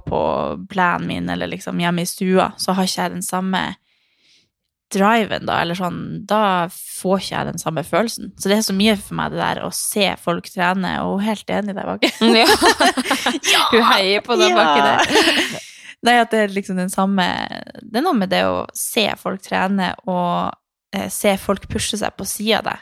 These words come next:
Speaker 1: Eller sånn, det er noe med det magiske med å være på treningssenter.
Speaker 2: Ja, det er
Speaker 1: Jeg s-, jeg har noe forkjærlighet for
Speaker 2: Og
Speaker 1: det da,
Speaker 2: timer
Speaker 1: så
Speaker 2: er jo liksom sånn, åh, jeg elsker det jo.
Speaker 1: Ja, altså,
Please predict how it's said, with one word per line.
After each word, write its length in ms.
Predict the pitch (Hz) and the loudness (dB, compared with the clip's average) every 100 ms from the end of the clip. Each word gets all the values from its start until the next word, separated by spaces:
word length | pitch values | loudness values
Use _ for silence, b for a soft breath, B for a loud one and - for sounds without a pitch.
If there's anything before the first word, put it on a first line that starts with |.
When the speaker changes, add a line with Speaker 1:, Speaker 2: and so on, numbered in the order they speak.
| - | -4
Speaker 1:
Eller 140 | 202 | 0
sånn, 160 | 196 - | 0 0
det 80 | 180 | 2
er 120 | 220 | 2
noe 80 | 185 | 0
med 160 | 165 - | -2 -4
det 140 | - | -2
magiske 420 | 175 180 180 - | 0 0 -2 -6
med 80 | 185 | -4
å 60 | 180 | -2
være 140 | 185 - | -2 -4
på 60 | |
treningssenter. 540 | 202 190 220 226 202 190 | -6 -2 -2 -2 -2 0
Speaker 2:
Ja, 60 | 185 | 0
det 120 | 202 | -2
er 180 | 196 - | -2 -6
Speaker 1:
Jeg 140 | - | -10
s-, 280 | - - - - | -12 -12 -10 -6
jeg 140 | 202 | -2
har 240 | 214 220 165 | 2 2 0
noe 460 | 143 131 - 117 - B B B B B B B - | -4 -4 -4 -8 -12 B B B B B B B -4
forkjærlighet 560 | 208 208 220 220 208 | -2 -2 -2 0 -2
for 140 | - 196 | -2 0
Speaker 2:
Og 20 | |
Speaker 1:
det 80 | 190 | 0
da, 100 | 220 | 2
Speaker 2:
timer 440 | 226 160 160 196 | 0 -2 -2 0
Speaker 1:
så 140 | 196 | 2
Speaker 2:
er 80 | 180 | 2
jo 80 | 175 | 0
liksom 300 | 180 180 - | -4 -6 -6
sånn, 240 | 180 104 - - - | -4 -6 -6 -10 -6
åh, 180 | 202 - | -6 -6
jeg 340 | - - 175 175 | -10 -4 -2 -2
elsker 260 | 165 - | -6 -8
det 80 | 156 | -6
jo. 60 | 170 - B B B B B B | -8 -10 B B B B B B
Speaker 1:
Ja, 160 | 262 | 4
altså, 160 | 254 269 | 4 2